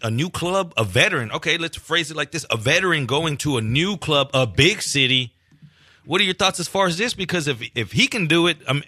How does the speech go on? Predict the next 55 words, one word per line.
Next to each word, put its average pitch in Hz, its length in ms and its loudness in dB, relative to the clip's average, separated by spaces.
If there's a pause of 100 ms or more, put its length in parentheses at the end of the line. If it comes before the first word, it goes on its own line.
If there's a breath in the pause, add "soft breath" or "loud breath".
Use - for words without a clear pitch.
there's 127 260 0
gonna 185 280 0
be 185 140 -2
more 165 200 0
dominoes 151 460 0
that 123 140 -4
fall. 117 340 -2 (140)
The 113 340 -10
start 240 260 0
of 233 60 -8
the 165 60 -4
season's 165 400 -2
a 120 40 0
long 151 280 2
time 185 240 0
from 117 160 -2
now. 95 240 0 (260 soft breath)
How 147 140 0
many 202 180 -2
more 185 180 0
players, 185 360 0 (120 loud breath)
at 143 160 0
what 180 200 -2
point 180 200 -2
does 160 140 -6
it 147 60 -14
get 170 160 -6
to 143 60 -10
say, 165 280 -4 (420 soft breath)
"Hey, 170 140 2
we 214 140 0
can't 165 260 -2
lose 220 240 0
stars"? 185 480 -2
And 135 120 0
I'm 151 80 2
not 165 140 0
saying 165 220 0
David 175 260 0
Price 165 220 2
is 160 60 -8
a - 20 -8
star 170 240 -2
anymore, 170 260 0
but 160 140 -2
what 185 120 0
happens 170 400 0
when 165 140 0
you 160 120 2
lose 170 360 0
multiple 156 420 0
stars 170 460 0
or 156 140 4
on 156 140 2
a, 113 160 -2